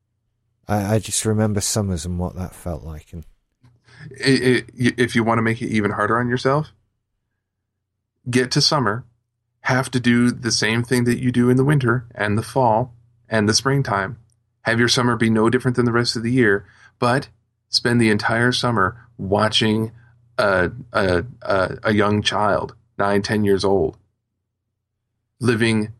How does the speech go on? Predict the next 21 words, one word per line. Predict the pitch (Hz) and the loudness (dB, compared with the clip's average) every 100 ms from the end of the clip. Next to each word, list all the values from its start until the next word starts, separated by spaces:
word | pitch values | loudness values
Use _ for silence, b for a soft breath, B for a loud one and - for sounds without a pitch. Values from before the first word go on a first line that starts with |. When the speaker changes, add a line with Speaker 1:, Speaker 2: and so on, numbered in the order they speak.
| - | -2
Speaker 2:
a | 117 | -2
completely | - 107 - 135 131 123 | 0 -4 0 0 2 2
different | 117 110 113 | 2 0 -2
life | 104 101 92 | 0 0 0
than | 104 98 | -2 0
he | 104 | 0
lives | 95 90 85 | 2 0 0
the | |
rest | 90 90 - | -2 -2 -2
of | |
the | 87 | -4
year, | 87 78 - _ _ _ _ _ _ - | -4 -6 -8 _ _ _ _ _ _ 0
and | 110 | 2
knowing | 107 104 104 | 4 4 4
that | 98 95 | 2 2
you | 98 110 | 2 2
don't | 104 98 90 | 4 0 0
get | 101 | -2
to | 95 | -2
do | 87 98 | -2 -2
that. | 87 - | 0 -2